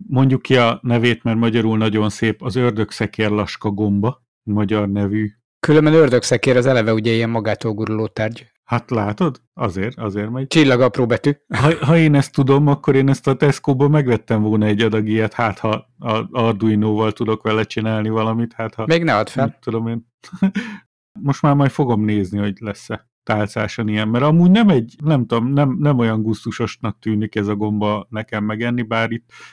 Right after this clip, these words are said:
Speaker 1: itt előfordul azért a Ö, természetes állapotában ilyen kék tálcán van lefó-, lefóliázva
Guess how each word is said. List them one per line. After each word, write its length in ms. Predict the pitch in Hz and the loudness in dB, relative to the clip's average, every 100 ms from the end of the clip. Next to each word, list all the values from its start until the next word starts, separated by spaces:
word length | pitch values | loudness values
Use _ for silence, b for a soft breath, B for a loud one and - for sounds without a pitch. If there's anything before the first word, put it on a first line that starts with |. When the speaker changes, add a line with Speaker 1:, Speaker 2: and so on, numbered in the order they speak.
| B | B
Speaker 1:
itt 240 | 131 - _ - | -6 -6 _ -6
előfordul 720 | 117 107 98 107 104 104 104 | 0 0 0 -4 -4 -2 -2
azért 320 | 101 104 104 | -2 -4 -4
a 240 | 104 107 _ _ _ - | -4 -8 _ _ _ -4
Ö, 120 | 147 | -2
természetes 680 | 143 170 160 143 147 - - | 4 4 4 2 0 -2 0
állapotában 800 | 143 147 131 143 147 143 143 156 | 2 2 0 -2 0 0 2 0
ilyen 200 | 131 117 | 0 0
kék 280 | - 135 - | 0 -2 -2
tálcán 540 | 123 113 - 113 110 | -2 -2 -2 -4 -4
van 180 | 110 110 | -4 -2
lefó-, 420 | 110 101 - 104 117 | -4 -4 -6 -6 -4
lefóliázva 1000 | 117 104 113 107 107 107 101 104 110 107 | -6 -4 -4 -2 -2 -4 -4 -6 -6 -8